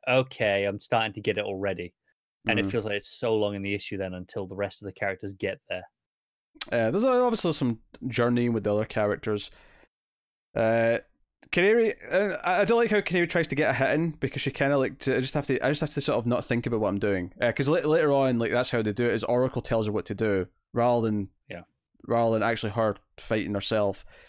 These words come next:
Speaker 2: Uh, so, um, you know, I, I like this running gag of Babs, like, doing random things as she's talking to them. Like, she's, like, just out the shower at one point and she's, like, blow drying her hair as she's, like, talking to
Speaker 1: Yeah,
Speaker 2: Catwoman.
Speaker 1: yeah.
Speaker 2: I
Speaker 1: It's this dichotomy of her being, you know, at home, kind of,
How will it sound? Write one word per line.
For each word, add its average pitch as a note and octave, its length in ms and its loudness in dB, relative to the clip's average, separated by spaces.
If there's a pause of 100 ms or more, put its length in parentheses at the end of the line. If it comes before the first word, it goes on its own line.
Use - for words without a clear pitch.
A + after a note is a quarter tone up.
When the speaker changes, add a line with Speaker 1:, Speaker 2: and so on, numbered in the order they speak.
(460)
Speaker 2:
Uh, F#2 400 0
so, G2 400 -2 (480)
um, G2 380 -2 (400)
you A2+ 100 -2
know, G#2+ 140 -2
I, D#3+ 300 2
I F3 80 4
like G#3 180 4
this A3 200 0
running E3 220 2
gag B2+ 260 2
of B2+ 200 -2
Babs, A#2+ 300 2
like, A#2 140 -2
doing A#2+ 280 2
random A2 280 0
things A2 300 0
as A2 80 -2
she's - 160 -6
talking A#2+ 400 -2
to B2 140 0
them. C#3 120 0
Like, C3 80 -4
she's, A#2 160 -2
like, A#2+ 120 0
just C3 140 -2
out B2 100 2
the A2+ 60 0
shower A#2 280 2
at A2 60 0
one B2+ 140 0
point C3 180 0
and C3 80 -2
she's, A#2 140 -4
like, G#2+ 140 -2
blow A#2 160 -2
drying A2+ 240 2
her G#2 80 2
hair A2+ 340 0 (420)
as A#2 100 0
she's, A#2 160 0
like, B2 100 0
talking A#2+ 300 2
to G2 100 0
Speaker 1:
Yeah, - 0 -
Speaker 2:
Catwoman. A2 300 2
Speaker 1:
yeah. - 360 -2
Speaker 2:
I - 80 0
Speaker 1:
It's C#3+ 200 -4
this D3 160 2
dichotomy B2 480 2
of A2 120 2
her C#3 200 6
being, B2+ 360 -2
you C3 80 2
know, F#2 60 -2 (1200)
at D#3+ 140 0
home, A#2+ 400 0
kind C3+ 220 -2
of, - 280 -8